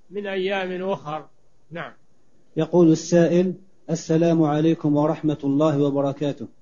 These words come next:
Speaker 2: أنا أجد مشاكل في البيت من طرف والدي، يأمرني دائمًا أن أحلق اللحية، وعندما أرفض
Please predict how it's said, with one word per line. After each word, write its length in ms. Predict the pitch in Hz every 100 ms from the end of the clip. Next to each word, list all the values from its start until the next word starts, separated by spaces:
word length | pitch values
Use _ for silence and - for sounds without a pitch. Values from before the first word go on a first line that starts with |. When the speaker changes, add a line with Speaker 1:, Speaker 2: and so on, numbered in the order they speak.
| - -
Speaker 2:
أنا 360 | 160 175 160 180
أجد 240 | 151 151
مشاكل 580 | 151 151 143 165 160 147
في 140 | -
البيت 480 | 135 131 143 - - - - -
من 180 | 156 156
طرف 380 | 170 156 -
والدي، 500 | 156 170 160 156 160
يأمرني 600 | 156 - 165 165 151 151
دائمًا 420 | 139 165 160 147 147
أن 280 | 156 160
أحلق 480 | 156 - 160 151 -
اللحية، 500 | 143 147 156 123 101 - - - -
وعندما 720 | 143 143 175 160 156 151 147 170
أرفض 440 | 170 185 196 151